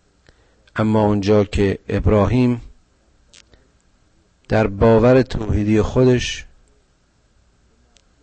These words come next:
به مرحله رسید که عزیزترین عزیزان و تنها مایهٔ امید زندگی خودشو به تیغ بکشه، قبل از عمل خداوند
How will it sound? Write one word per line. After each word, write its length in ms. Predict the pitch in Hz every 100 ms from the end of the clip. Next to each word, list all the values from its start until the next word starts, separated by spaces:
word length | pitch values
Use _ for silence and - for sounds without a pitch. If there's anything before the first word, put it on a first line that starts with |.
| _ _ _ _ _ _ _ _ _ -
به 120 | 113
مرحله 640 | 120 117 107 127 139 139
رسید 360 | 120 - 117 -
که 140 | -
عزیزترین 720 | - 110 113 107 - 107 110 107
عزیزان 720 | 107 104 107 98 123 131 120 107 _ _ _ _ _ _ _ _ _ _ _
و 100 | 107
تنها 580 | 104 - 113 104 107 113
مایهٔ 580 | 110 110 107 113 123 117 -
امید 380 | 113 120 143 127
زندگی 540 | 104 107 101 95 98 95
خودشو 440 | - 101 - 98
به 140 | 90
تیغ 400 | 95 - 101 92
بکشه، 560 | 90 90 95 90 131 123 - _ _ _ _ _ _ _ _ _ _ _ _ _ _ -
قبل 280 | 110 101 104
از 200 | 95 -
عمل 400 | 98 101 113 113 -
خداوند 880 | - 104 98 95 104 107 107 104 -